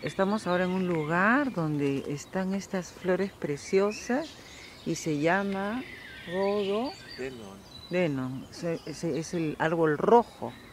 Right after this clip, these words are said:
Speaker 1: Bueno, yo lo veo fucsia, pero así se llama. Pero miren qué lindos.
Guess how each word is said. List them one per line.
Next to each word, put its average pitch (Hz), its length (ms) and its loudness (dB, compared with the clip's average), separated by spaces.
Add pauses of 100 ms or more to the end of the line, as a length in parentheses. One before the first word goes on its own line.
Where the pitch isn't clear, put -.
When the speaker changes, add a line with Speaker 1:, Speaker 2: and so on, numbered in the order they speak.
(220)
Speaker 1:
Bueno, 175 220 8
yo 180 140 12
lo 196 120 12
veo 196 220 12
fucsia, 196 460 4
pero 135 180 4
así 131 160 -2
se 143 240 2
llama. 101 300 0 (680)
Pero 151 160 -2
miren 190 280 4
qué 190 100 -2
lindos. 165 920 0